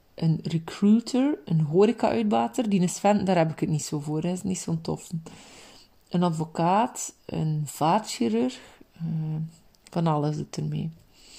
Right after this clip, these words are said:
Hij als biomedicus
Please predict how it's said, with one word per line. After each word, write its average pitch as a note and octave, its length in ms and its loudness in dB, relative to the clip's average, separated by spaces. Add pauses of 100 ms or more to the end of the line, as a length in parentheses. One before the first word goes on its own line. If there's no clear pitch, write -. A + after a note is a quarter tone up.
(1080)
Hij G#3+ 640 2
als F#3+ 580 0 (2250)
biomedicus G3 1300 4